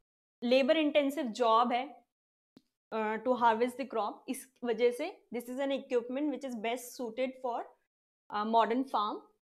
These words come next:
The work of combine may be stated as follows. ठीक है, these are the list of work that is done by this harvester. First one is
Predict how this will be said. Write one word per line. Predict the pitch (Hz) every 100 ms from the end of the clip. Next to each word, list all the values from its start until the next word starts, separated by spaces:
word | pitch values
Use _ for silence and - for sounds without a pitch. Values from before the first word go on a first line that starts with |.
| _ _ _ _ _ _ -
The | 254
work | 269 359 415
of | 440 427
combine | 320 277 262 254 311
may | 285
be | 277
stated | 302 302 240 247 254
as | 285 320 -
follows. | - 185 - - - _ _
ठीक | 320
है, | 311 240
these | 214 247
are | 277
the | 277 277
list | 254 -
of | 196 185
work | 226 269
that | 240 -
is | 240
done | 226 226 220
by | 220 214
this | 220 220
harvester. | 214 196 202 202 339 392 _ _
First | 262 285 285
one | 330
is | 349